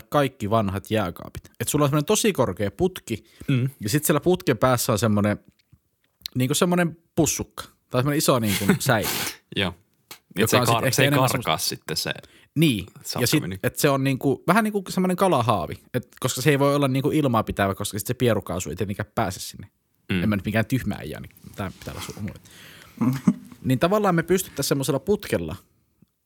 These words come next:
Speaker 1: säilyttämään kaikki ruuat siellä avaruudessa, pierukaasussa,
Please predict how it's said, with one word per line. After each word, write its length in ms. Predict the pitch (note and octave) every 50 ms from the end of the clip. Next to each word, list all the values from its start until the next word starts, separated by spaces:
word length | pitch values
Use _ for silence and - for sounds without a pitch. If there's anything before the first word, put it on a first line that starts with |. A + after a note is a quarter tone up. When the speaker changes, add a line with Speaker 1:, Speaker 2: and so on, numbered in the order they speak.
| _ -
Speaker 1:
säilyttämään 580 | - - D#3 D#3 D#3+ C#3+ B2+ - - B2+ B2 A#2+
kaikki 320 | - E3 E3+ F3 - C3
ruuat 280 | B2+ C3 C3 A#2 - -
siellä 180 | A2 F2+ F#2 -
avaruudessa, 600 | C#3+ D3+ E3 D3+ C#3 B2 A2 G2 G2+ - - -
pierukaasussa, 840 | - C#3 D#3 D#3 C3 A2 - A2 G2 F#2 - - F#2 - - F2+